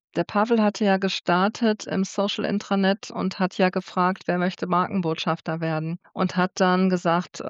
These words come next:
"Ich habe hier Aufkleber, Erleben, was verbindet, und wenn ihr euch a-, eintragt, ihr wollt Markenbotschafter werden, dann be-, schicke ich euch 'n Aufkleber zu."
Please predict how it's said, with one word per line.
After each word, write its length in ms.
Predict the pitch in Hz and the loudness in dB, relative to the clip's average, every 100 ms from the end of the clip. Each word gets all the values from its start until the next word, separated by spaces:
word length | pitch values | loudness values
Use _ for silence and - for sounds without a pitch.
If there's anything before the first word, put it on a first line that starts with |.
| - | -8
"Ich 160 | - | -2
habe 140 | 196 - | -2 0
hier 160 | 180 | 0
Aufkleber, 760 | 247 269 - 240 226 220 208 208 | 2 0 0 4 4 6 4 4
Erleben, 360 | 151 185 185 180 | 4 4 2 2
was 160 | 170 | 0
verbindet, 760 | - 160 226 254 240 233 233 - | 0 0 2 2 4 2 0 -10
und 380 | - 175 185 - | -4 -2 -2 -2
wenn 140 | 180 | 0
ihr 120 | 165 | 2
euch 280 | 123 180 - | 0 -2 -4
a-, 100 | 127 | -2
eintragt, 420 | - 240 - 220 | 0 -2 -2 -2
ihr 100 | - | 0
wollt 200 | 170 165 | 0 0
Markenbotschafter 840 | 202 226 - 208 190 196 180 185 180 | 0 -2 -2 -4 -2 -2 0 0 2
werden, 340 | 170 175 180 | 2 2 0
dann 160 | 180 185 | -2 -2
be-, 100 | 170 _ - | -4 _ -4
schicke 200 | 240 220 | -2 -2
ich 100 | - | 0
euch 160 | 190 185 | 0 2
'n 60 | 190 | 0
Aufkleber 520 | 170 - - 156 147 | 0 -2 -6 -4 -4
zu." 240 | - 160 | -6 -8